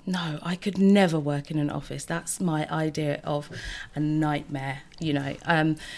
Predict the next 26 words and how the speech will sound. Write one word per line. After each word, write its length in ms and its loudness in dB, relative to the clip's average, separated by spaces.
what 240 10
I 220 8
do 220 8
is 100 4
so 300 4
varied. 720 4
I 220 4
dictate 580 4
what 180 0
I 120 0
do, 320 2
basically. 600 -6
I 120 -4
can 260 2
say 180 0
yes 300 -2
or 80 0
no 220 8
to 160 0
things. 560 2
Um, 540 4
I 80 4
don't 300 2
work 480 2
well 500 2
under 680 2